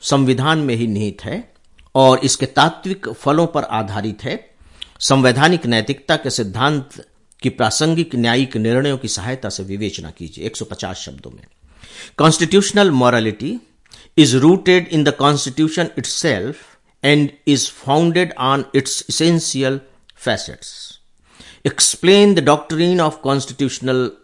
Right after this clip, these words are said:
morality with the help of relevant judicial decisions। दोस्तों, ये करके देखिए और मुझे लगता है कि आपको करना चाहिए, तब आप सही मायने में अपने लिए रास्ता तैयार कर सकेंगे, जिस पर अभी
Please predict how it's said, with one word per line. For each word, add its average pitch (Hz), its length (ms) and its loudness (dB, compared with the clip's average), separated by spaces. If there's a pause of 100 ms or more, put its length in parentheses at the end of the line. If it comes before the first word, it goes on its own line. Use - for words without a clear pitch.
(180)
morality 117 580 -2 (420)
with 117 140 -2
the 110 220 -2
help 147 360 0
of - 20 -8 (140)
relevant 123 480 -2 (380)
judicial 123 540 -2 (600)
decisions। 107 600 -8 (1800)
दोस्तों, 214 280 6
ये 175 80 6
करके 139 320 0
देखिए 131 300 2
और 160 60 4
मुझे 135 200 0
लगता 123 240 -2
है 131 120 -4
कि 110 200 -8
आपको 95 260 -10
करना 90 320 -14
चाहिए, - 440 -20 (460)
तब 131 200 -2
आप 113 340 -8
सही 180 360 -4
मायने 113 380 -4
में 107 320 -10 (420)
अपने 143 280 -4
लिए 107 260 -6
रास्ता 123 460 -8
तैयार 113 540 -6
कर 104 160 -12
सकेंगे, 98 440 -8
जिस 117 200 -8
पर 120 160 -6
अभी 104 300 -10